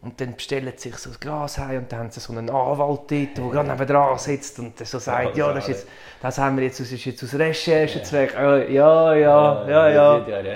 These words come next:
Speaker 2: ja, aber das ist eh, das finde ich eh noch krass, das ist ja von Funk zum Beispiel.
Speaker 1: Ja.
Speaker 2: Steuerung. Funk ist ja von... von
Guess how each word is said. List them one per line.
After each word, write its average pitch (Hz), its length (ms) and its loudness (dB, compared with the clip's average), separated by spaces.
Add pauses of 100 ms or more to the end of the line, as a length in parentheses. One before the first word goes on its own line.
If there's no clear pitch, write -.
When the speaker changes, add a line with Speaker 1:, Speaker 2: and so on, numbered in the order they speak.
(200)
Speaker 2:
ja, 92 60 -12
aber 95 100 -8
das 110 180 -4
ist 87 140 -10
eh, 107 280 -8
das 107 140 -10
finde 95 200 -12
ich 110 60 -6
eh 120 40 -6
noch 117 120 -12
krass, - 280 -14
das 104 160 -12
ist 92 100 -14
ja 87 160 -14
von 95 160 -16
Funk 107 420 -10 (140)
zum 104 180 -16
Beispiel. - 380 -20
Speaker 1:
Ja. - 160 -8 (100)
Speaker 2:
Steuerung. 87 440 -10 (500)
Funk 120 280 -8
ist 92 120 -14
ja 95 180 -4
von... 87 380 -10
von 87 240 -14